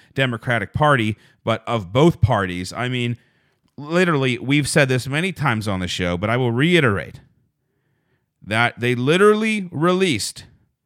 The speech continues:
a video of Donald Trump saying, "Grab 'em by the pussy,"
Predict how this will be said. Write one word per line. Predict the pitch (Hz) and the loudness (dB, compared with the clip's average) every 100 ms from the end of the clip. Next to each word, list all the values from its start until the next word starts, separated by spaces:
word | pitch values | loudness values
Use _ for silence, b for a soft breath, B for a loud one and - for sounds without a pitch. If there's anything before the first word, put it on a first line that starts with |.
| _ _ _ - | _ _ _ -6
a | 110 | -4
video | 110 110 156 139 107 85 - - _ _ _ _ _ _ - | -4 0 2 4 2 -2 -8 -16 _ _ _ _ _ _ -8
of | 98 95 87 | -4 -4 -6
Donald | 110 123 135 151 160 143 - - _ | -2 0 0 0 -4 -6 -16 -20 _
Trump | - 139 143 95 - _ _ _ _ _ _ _ _ | -6 0 2 0 -6 _ _ _ _ _ _ _ _
saying, | - - - 147 139 110 85 - _ _ _ _ _ _ _ | -14 -10 -2 2 2 0 -6 -14 _ _ _ _ _ _ _
"Grab | 90 95 104 117 127 147 | -10 -4 0 2 2 0
'em | 156 165 160 _ _ _ _ _ | 0 -2 -4 _ _ _ _ _
by | 98 104 113 135 | -8 -2 2 2
the | 123 | 0
pussy," | - 170 165 113 90 90 | -2 0 0 -2 -4 -6